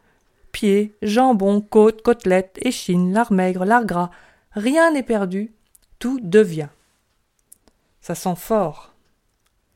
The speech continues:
Le café est au chaud sur le coin de la cuisinière. On écarte les importuns,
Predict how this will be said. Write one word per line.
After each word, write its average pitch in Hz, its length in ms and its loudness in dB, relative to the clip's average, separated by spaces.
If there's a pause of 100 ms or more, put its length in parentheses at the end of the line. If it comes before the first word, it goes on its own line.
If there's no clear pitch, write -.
(720)
Le 214 160 -2
café 247 500 0
est 220 140 0
au 220 80 2
chaud 247 260 -4
sur 226 140 -4
le 190 100 -2
coin 202 200 0
de 196 80 0
la 190 80 -2
cuisinière. 170 760 -6 (640)
On 190 140 2
écarte 240 360 2
les 202 200 0
importuns, 214 720 -2